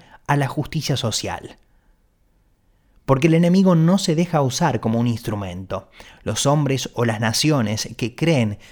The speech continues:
que pueden reavivar la fe con el fin de hacer una buena sociedad, podrían para eso pensar que pueden usar las escaleras del cielo como un atajo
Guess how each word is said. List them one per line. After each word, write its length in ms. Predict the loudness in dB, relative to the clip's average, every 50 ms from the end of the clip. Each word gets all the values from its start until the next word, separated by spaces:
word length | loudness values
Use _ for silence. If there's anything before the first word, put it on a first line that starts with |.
| _ -8
que 120 | -4 -4 -2
pueden 360 | 0 0 0 2 2 0 0
reavivar 500 | 2 2 2 2 0 0 0 0 0 0
la 140 | 0 -2 -2
fe 260 | -4 -2 -2 -2 -2
con 180 | -2 -2 -2
el 120 | -2 -4 -4
fin 180 | -4 -2 -2
de 80 | 0 0
hacer 360 | 0 0 0 -2 -2 -2 -4 -10 -20 -20 -20 -20 -12 _
una 480 | 2 4 6 6 6 6 4 4 2 0 0
buena 360 | 0 2 2 4 4 2 0
sociedad, 680 | 0 -2 -2 -2 -2 -2 0 2 2 2 2 0 -4 -6 -12 -20 -20 _ _
podrían 480 | -2 0 2 2 4 4 4 4 4 4
para 180 | 4 2 2
eso 300 | 0 0 2 0 0 0
pensar 520 | 0 0 0 0 0 2 0 0 0 -2 -6 -12 -20 _ -8 0
que 100 | 0 0
pueden 480 | 0 0 0 2 2 4 4 4 2 2
usar 320 | 0 0 -2 -4 -4 -4
las 240 | -4 -4 -4 -2 -4
escaleras 420 | -4 -2 -2 0 0 0 0 0
del 140 | -2 -2 -4
cielo 460 | -4 -2 -2 0 2 2 2 2 0 -2 -10 -20 -20 -8 0
como 240 | 4 6 8 8 8
un 140 | 6 6
atajo 640 | 4 4 2 2 0 0 0 -2 -2 -2 -2 -2